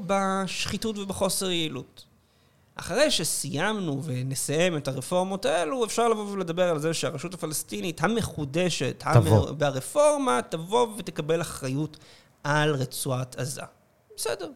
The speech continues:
Speaker 1: אני יכול לחיות
Speaker 2: אבל
Speaker 1: עם זה.
Speaker 2: אלה הקווים האדומים מבחינת מה שישראל צריכה לוודא.
Speaker 1: לא רק הקווים האדומים, זה הדרישות שצריכות להיות כלפי הרשות הפלסטינית.
Speaker 2: כן.
Speaker 1: לא יכול להיות שמדינת ישראל, או, סליחה, שהרשות הפלסטינית,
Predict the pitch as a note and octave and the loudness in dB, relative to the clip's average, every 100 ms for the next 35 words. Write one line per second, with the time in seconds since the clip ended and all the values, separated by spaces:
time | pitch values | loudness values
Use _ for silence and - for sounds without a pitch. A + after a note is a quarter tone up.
0 | _ A#3 A#3 C4 A#3+ - C#3+ B2 B2+ D#3 | _ -10 -4 -2 0 -2 4 4 6 8
1 | D#3+ B2+ - G#2 A#2+ A2 F#2 G2+ G#2 B2+ | 10 8 6 4 6 6 6 6 8 8
2 | G2 - - G#2+ G#2+ G#2 G#2+ A2 B2 - | 8 4 4 6 6 6 6 6 6 8
3 | A2+ G#2+ A2 - A#2 A2+ F#2+ A2+ F3 C#3+ | 8 8 4 8 10 10 10 8 10 10
4 | C3+ A#3 A#3+ A3+ F#3 D#3 C3 C#3 A#3+ C4+ | 8 4 0 -2 -2 -4 -4 0 0 0
5 | A#3 F#3+ B3 A#3 - F3 G#3+ A3 G#3+ G#3+ | -4 -2 -2 -2 -6 -4 -6 -2 -4 -4
6 | G3 F#3 F3+ E3+ D#3 - B2 D3+ D3+ E3+ | -4 -4 -4 -8 -6 -4 6 8 8 6
7 | C#4 E4+ C#4+ - G3+ A#3+ A#3 G#3+ D#3+ E3 | 0 0 -4 -6 -2 -2 -2 -6 -6 -2
8 | C#3 A2+ - - - - _ _ _ - | -2 -4 -12 -14 -14 -18 _ _ _ -8
9 | D3 C3+ C3 C3 C3 F3+ A#3 A3+ - D3+ | -4 -2 -4 -6 -6 -6 -6 -4 -4 -4
10 | C#3 - A#3+ G#3 A3+ A3+ _ _ _ - | -2 -2 -2 -4 -8 -12 _ _ _ -8
11 | B2+ B2+ B2+ - - D3 C3+ - - C#4 | -6 -4 -6 -10 -4 -4 -2 -6 -10 -12
12 | A#3+ A3 F4+ D#4+ - | -8 -8 -6 -6 -8